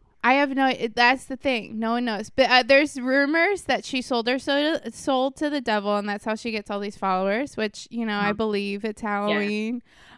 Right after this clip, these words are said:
Speaker 1: Um, but she's a sixteen-year-old girl who just dances. That's it. And she doesn't even, I don't think she makes up her own dances. She just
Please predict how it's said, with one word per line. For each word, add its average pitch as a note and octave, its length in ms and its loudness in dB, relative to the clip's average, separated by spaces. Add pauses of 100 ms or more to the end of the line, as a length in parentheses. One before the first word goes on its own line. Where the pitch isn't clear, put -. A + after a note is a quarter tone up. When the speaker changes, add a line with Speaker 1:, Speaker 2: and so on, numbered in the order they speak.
(120)
Speaker 1:
Um, G#3+ 640 4 (340)
but A#3+ 380 8
she's C#4 380 -2
a B3+ 80 2
sixteen-year-old D#4 840 -2
girl B3 240 2
who B3+ 140 0
just A3+ 320 -4
dances. - 840 -4 (1700)
That's G#3+ 300 0
it. A3 240 -2
And B3 240 0
she C#4 160 -6
doesn't C#4 260 0
even, E4+ 460 -2
I A#3 100 0
don't D#4 180 -2
think G4+ 140 -6
she - 180 -4
makes C4+ 300 -4
up D4 120 -6
her C4+ 140 -2
own G#3 280 -4
dances. C4+ 400 -4
She A#3+ 180 -10
just A#3 300 -6